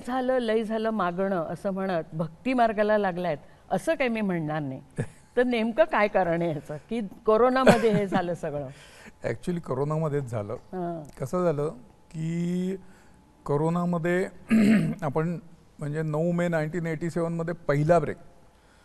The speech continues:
Speaker 2: पंचवीस वर्ष सतत, सतत जे चालू होतं, त्याच्यामध्ये पहिला break तो झाला. मला सवय आहे की जसं एक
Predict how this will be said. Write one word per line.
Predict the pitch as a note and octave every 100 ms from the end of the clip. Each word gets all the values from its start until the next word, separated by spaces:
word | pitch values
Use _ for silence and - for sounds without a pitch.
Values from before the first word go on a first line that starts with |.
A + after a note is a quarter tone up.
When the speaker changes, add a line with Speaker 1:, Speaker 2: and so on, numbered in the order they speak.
| _ - _
Speaker 2:
पंचवीस | D3 D3+ D3+ G#3+ G#3+ F#3+
वर्ष | F3 D#3+
सतत, | F#3 - C#3+ F3 E3
सतत | - D#3 E3+ D3+
जे | F3
चालू | E3 C3 E3+
होतं, | D#3 C#3+ C3+ -
त्याच्यामध्ये | D3 D#3+ D#3+ D#3 E3
पहिला | E3 C#3 C3+ D3+
break | D3+ C#3 D3
तो | C3
झाला. | B2+ A2 - - - - - - - - _ _ - - - _ _
मला | C#3 C#3+ D#3+ E3+ F3+ - -
सवय | - D3+ D#3+ D#3
आहे | C3+
की | - -
जसं | C#3+ C#3+ B2+
एक | D3+